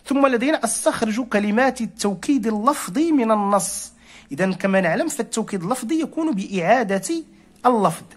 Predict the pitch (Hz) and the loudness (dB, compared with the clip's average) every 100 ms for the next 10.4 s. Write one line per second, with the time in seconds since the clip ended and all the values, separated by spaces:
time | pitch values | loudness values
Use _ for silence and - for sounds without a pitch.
0 | - 147 165 220 269 - 254 - - 220 | -8 -4 0 2 2 0 -4 -4 -4 -4
1 | 208 208 202 226 208 294 285 170 151 120 | -2 -2 0 0 -2 0 2 2 0 -2
2 | 104 - - - _ _ _ _ _ _ | -6 -8 -10 -16 _ _ _ _ _ _
3 | _ _ - - 165 190 269 - 196 180 | _ _ -20 -8 -2 2 2 0 -2 0
4 | 170 165 190 170 165 156 190 349 - 185 | 0 0 0 0 0 2 0 0 -2 -2
5 | 160 320 - - - - - - - 247 | 0 -2 -4 -14 -20 -20 -20 -4 2 4
6 | - 220 220 262 247 339 381 - - 311 | 6 8 8 6 2 -2 -4 -4 -4 0
7 | 294 220 320 285 185 131 - - - 147 | 4 4 4 2 -4 -8 -10 -16 -12 -2
8 | 156 160 180 269 233 233 - 175 151 139 | 0 0 0 2 2 2 2 2 2 -2
9 | - - 381 - _ _ _ - _ - | -4 -6 -6 -14 _ _ _ -20 _ -6
10 | 262 254 220 | 2 4 6